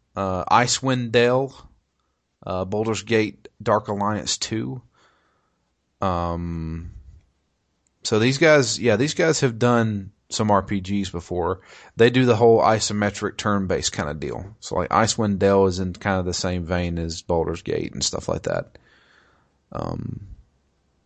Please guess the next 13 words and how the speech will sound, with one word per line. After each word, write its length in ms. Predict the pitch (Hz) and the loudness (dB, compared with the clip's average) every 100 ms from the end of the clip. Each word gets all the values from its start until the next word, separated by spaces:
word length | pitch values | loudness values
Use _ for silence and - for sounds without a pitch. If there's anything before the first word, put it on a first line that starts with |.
| _ | _
they 140 | 107 104 | 2 6
helped 260 | 110 - | 4 4
publish 440 | - 104 92 87 - | 0 0 2 -2 -2
Baldur's 400 | - 80 90 - | -4 -4 -8 -8
Gate. 280 | - - | -6 -6
They 100 | - | -8
published 460 | - - 98 95 - | -10 -2 0 0 2
Baldur's 280 | 95 87 90 | 2 2 -2
Gate 180 | 95 87 | -2 -2
and 100 | 85 | -2
Baldur's 220 | 80 82 | -2 -2
Gate 220 | 80 - | -6 -6
two. 320 | - - - | -6 -4 -6